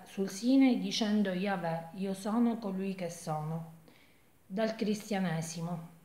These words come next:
Giovanni uno uno. In principio era la parola, e la parola era con Dio, e la parola era un Dio, dalla traduzione del Nuovo Mondo. Giovanni otto cinquanta, cinquantotto, prima che Abramo fosse, io ero.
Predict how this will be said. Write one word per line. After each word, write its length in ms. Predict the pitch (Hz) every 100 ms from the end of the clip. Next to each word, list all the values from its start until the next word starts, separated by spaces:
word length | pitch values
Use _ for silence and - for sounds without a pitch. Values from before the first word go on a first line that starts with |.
| - _
Giovanni 840 | 214 185 196 202 226 220 214 208 -
uno 240 | 202 202 185
uno. 580 | 175 165 160 165 165 - - - - - _ _ _ _ _ -
In 160 | 208 208
principio 680 | 214 214 - 247 247 214
era 180 | 208 202
la 160 | 196 185
parola, 500 | 185 180 165 165 165
e 60 |
la 140 | 185 185
parola 560 | 190 196 214 202 185
era 180 | 196 185
con 240 | 185 175 180
Dio, 280 | 196 262
e 60 | 240
la 120 | 196
parola 600 | 180 196 220 214 202 - -
era 600 | - 247 269 277 262 277 -
un 280 | - 196 190
Dio, 420 | 165 165 160 165 165
dalla 340 | 214 208 202
traduzione 800 | 185 190 185 190 - 233 262 247
del 160 | 196 185
Nuovo 320 | 185 185 175
Mondo. 640 | 165 160 156 160 165 - - - - - - -
Giovanni 720 | 185 220 214 202 185 185 196
otto 340 | 226 - 220
cinquanta, 1400 | 208 202 185 196 185 185 - - - _ _ - 190 196 190
cinquantotto, 1000 | - 202 190 185 185 180 170 170 - 175
prima 500 | 190 220 240 196 175
che 100 | 185
Abramo 420 | 175 196 214 196
fosse, 640 | 190 226 262 - 285 269 -
io 320 | 214 208 175
ero. 500 | 170 160 165 175